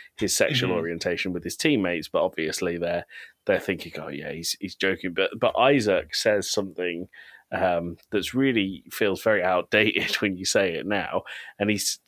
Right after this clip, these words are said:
Speaker 1: Colin says something negative and Isaac pats him when he goes, "Oh no, man, that's gay."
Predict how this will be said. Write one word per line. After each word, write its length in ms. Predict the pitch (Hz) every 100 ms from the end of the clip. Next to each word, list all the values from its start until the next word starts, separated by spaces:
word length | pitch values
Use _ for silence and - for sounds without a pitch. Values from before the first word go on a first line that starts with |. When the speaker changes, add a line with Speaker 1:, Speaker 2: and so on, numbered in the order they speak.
| - -
Speaker 1:
Colin 300 | - 139 104
says 240 | 127 110
something 260 | - 98 98
negative 380 | 110 104 - 87
and 100 | 98
Isaac 340 | 104 92 - - _ _ _ _ _ _ _ -
pats 320 | 113 73 -
him 140 | 104
when 120 | 98 95
he 60 |
goes, 220 | 95 98
"Oh 140 | 104 95
no, 220 | 98 107
man, 180 | 92 87
that's 200 | 92 82
gay." 480 | - 95 78 92